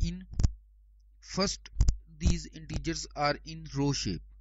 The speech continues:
So I write here by row false, means we do not require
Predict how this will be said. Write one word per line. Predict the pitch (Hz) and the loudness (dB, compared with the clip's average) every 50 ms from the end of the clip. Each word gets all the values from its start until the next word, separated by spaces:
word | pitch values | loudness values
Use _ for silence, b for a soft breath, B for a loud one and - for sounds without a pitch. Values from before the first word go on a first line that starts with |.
| - - - | -20 -20 -18
So | - - - 156 160 165 - | -12 -6 -2 0 0 0 2
I | - 160 165 165 156 | 4 4 4 4 4
write | 156 147 151 151 - | 4 4 4 4 2
here | - 151 160 180 190 | 2 2 2 0 0
by | 175 160 143 135 135 135 139 | 0 4 6 6 8 6 6
row | 151 165 190 | 4 2 0
false, | 185 - - 131 131 107 101 95 - - - - - - - - - - | 0 -2 0 4 4 4 4 2 -2 -8 -10 -14 -16 -20 -20 -20 -16 -6
means | 135 143 147 151 143 143 | -2 0 2 2 0 0
we | 143 143 147 147 143 | -4 -4 -4 -4 -4
do | 135 139 147 | -4 -6 -6
not | 147 147 147 151 156 - | -2 0 0 0 0 -2
require | 147 135 - 135 131 147 180 | -8 -8 -4 -2 0 0 0